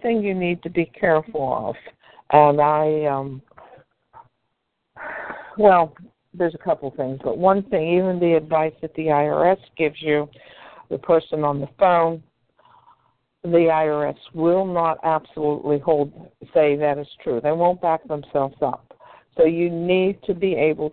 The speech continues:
to quote law. You need to be able to talk to your accountant. And I always get the name of the person, uh, that I'm re-,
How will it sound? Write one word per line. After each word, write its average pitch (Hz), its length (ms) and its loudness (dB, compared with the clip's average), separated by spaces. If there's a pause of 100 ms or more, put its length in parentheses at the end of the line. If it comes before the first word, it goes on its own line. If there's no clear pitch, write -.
to 131 140 -4
quote 165 480 0
law. 143 340 0
You 147 160 -6
need 170 220 -2
to 226 40 -10
be 220 100 2
able 220 180 0
to 233 160 -4
talk 190 280 -8
to - 80 -10
your 185 100 -4
accountant. 160 540 -2 (520)
And 175 520 4
I 180 220 2
always 208 340 -2
get 180 180 -8
the 160 80 -8
name 175 300 -2
of 208 160 -6
the 208 100 -6
person, 175 600 -4 (500)
uh, 151 440 0
that 147 220 4
I'm 143 260 0
re-, 139 200 -6